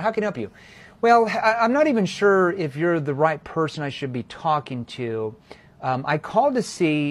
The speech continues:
if your company would be open to looking at any possible issues around your blank that could be causing you to blank.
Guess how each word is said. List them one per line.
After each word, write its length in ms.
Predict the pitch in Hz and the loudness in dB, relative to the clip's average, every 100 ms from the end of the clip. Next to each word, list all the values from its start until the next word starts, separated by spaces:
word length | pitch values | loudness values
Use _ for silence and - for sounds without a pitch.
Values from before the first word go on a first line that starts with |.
| 147 | -6
if 120 | 131 139 | -6 -6
your 120 | 127 | -6
company 760 | - 175 165 139 123 113 117 _ _ _ _ | -6 -6 -4 -4 -2 -4 -6 _ _ _ _
would 160 | 139 127 | -6 -4
be 160 | 135 | -4
open 420 | 156 170 156 139 | 0 -2 -2 -6
to 140 | 127 143 | -6 -4
looking 280 | 151 147 131 | -2 -2 -6
at 80 | - | -6
any 220 | 208 247 | -4 -4
possible 680 | - - 180 180 - 147 139 | -6 -6 -4 -4 -4 -2 -2
issues 560 | 160 160 - 143 127 - | -4 -6 -6 -6 -6 -8
around 360 | 127 123 135 131 | -8 -6 -6 -4
your 120 | 117 | -6
blank 640 | 98 110 107 151 247 - _ _ _ - | -6 -8 -6 -6 -8 -12 _ _ _ -4
that 180 | 151 - | -4 0
could 220 | 226 190 | 0 2
be 100 | 190 | 0
causing 480 | 175 - 170 151 147 | -6 -6 -4 -4 -6
you 60 | 131 | -6
to 80 | |
blank. 480 | 120 131 104 - - | -8 -8 -10 -16 -20